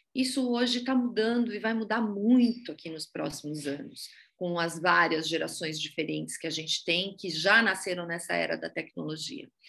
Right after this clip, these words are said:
As pessoas hoje não se conectam mais com aquilo que elas não entendem, com aquilo que elas não sabem.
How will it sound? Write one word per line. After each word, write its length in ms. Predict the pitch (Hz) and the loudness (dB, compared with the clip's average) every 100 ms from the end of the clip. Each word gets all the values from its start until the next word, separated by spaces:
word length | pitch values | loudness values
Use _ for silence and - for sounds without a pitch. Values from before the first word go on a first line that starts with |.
| - - - | -14 -14 -6
As 140 | - 202 | -2 0
pessoas 460 | 233 233 277 240 | 0 4 4 4
hoje 180 | 240 247 | 2 2
não 100 | 240 | 2
se 200 | 233 - | 0 -2
conectam 520 | 220 196 220 - 208 | -2 2 2 0 -4
mais 440 | 175 170 196 220 - | 0 4 6 4 -2
com 120 | 196 | -8
aquilo 300 | 185 202 190 | -6 -6 -4
que 60 | 208 | -2
elas 180 | 202 | -2
não 160 | 208 202 | -2 -2
entendem, 720 | 226 254 196 180 180 165 175 | -2 0 0 0 -2 -4 -4
com 100 | 180 | -4
aquilo 240 | 180 185 | -6 -6
que 80 | 180 | -2
elas 240 | 175 180 190 | -2 -2 -4
não 80 | |
sabem. 580 | 220 - 175 185 180 - | -4 0 0 0 -6 -12